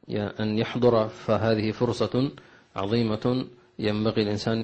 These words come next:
أن يغتنمها. "إذا هبت رياحك فاغتنمها، فعقبى كل خافقة سكون". نعم. <clears throat> نعم، تفضل.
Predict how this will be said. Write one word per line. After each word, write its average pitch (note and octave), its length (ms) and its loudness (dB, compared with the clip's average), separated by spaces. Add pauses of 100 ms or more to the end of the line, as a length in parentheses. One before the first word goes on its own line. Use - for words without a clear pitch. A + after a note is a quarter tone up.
(100)
أن G#2+ 140 -2
يغتنمها. G#2+ 720 2 (760)
"إذا G#2+ 260 2
هبت A#2+ 280 0
رياحك A2+ 380 0
فاغتنمها، A2+ 680 2 (120)
فعقبى A2 680 0
كل A2+ 420 2
خافقة C3+ 960 0
سكون". G#2+ 640 -2 (2000)
نعم. A2+ 220 -6 (180)
<clears throat> D3 400 0 (2750)
نعم، G2 180 -12 (140)
تفضل. G#2+ 280 -18